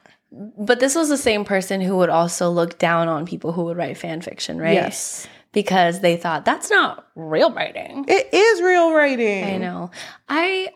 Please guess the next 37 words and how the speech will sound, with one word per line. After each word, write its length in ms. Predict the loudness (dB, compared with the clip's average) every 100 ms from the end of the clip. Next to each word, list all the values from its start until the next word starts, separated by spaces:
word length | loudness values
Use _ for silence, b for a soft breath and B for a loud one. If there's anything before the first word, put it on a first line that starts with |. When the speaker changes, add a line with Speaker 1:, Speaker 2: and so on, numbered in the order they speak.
| -4
Speaker 1:
I 100 | -2
don't 180 | 0 0
think 200 | -2 -2
your 120 | -4
friend 560 | -4 0 2 4 0 2
realized 640 | 4 4 4 4 2 -2
that 160 | -4 -2
they 140 | 0
were 120 | 0
doing 300 | 0 -2 0
the 100 | -2
exact 460 | -4 -6 -6 -8 -8
same 260 | -8 -8
thing. 640 | -10 -10 -8 -10 -12 -14 -16 _ _ _ _ _ 0
They 100 | 4
were, 100 | 4
like, 160 | 4
in 100 | 4 4 4
Speaker 2:
Yeah. 20 |
Speaker 1:
denial. 680 | 4 2 2 0 0 -4 -8 _ 2
Or 100 | 4
your 300 | 4 2 -2 _
ex-friend. 560 | -2 -2 -6 -10 -14 -20 _ -12
Not 140 | -6
sure 260 | -4 -4 -4
what 160 | -4
your 100 | -6
relationship 540 | -6 -6 -6 -10 -10 0
is 60 |
Speaker 2:
I 80 | 2
Speaker 1:
now. 80 | 2
Speaker 2:
just 140 | 0
don't 120 | -2 -2
talk 220 | -4 -6
to 60 | -10
them 180 | -8 -8
anymore. 360 | -10 -8 -8